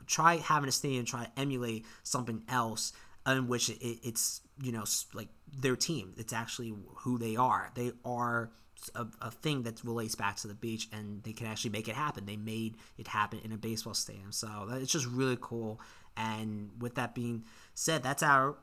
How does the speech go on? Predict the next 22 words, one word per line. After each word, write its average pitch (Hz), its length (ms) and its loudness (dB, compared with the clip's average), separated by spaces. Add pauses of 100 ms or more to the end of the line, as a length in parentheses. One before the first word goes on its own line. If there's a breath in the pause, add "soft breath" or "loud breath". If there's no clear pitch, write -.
(120)
what, 120 280 -4
top 113 480 2 (420)
minor 120 280 2
league 120 100 0
stadiums. 123 800 0
And, 117 460 -2
you 131 80 2
know, 123 440 0
how 139 140 2
would 139 140 2
you 143 80 2
like 135 240 0
to, 123 240 -2
uh, 127 200 0
when 127 140 0
it - 60 -6
comes 147 240 0
to 139 60 2
minor 127 420 4
leagues 120 380 0 (260 loud breath)
in 131 160 2
general, 127 560 2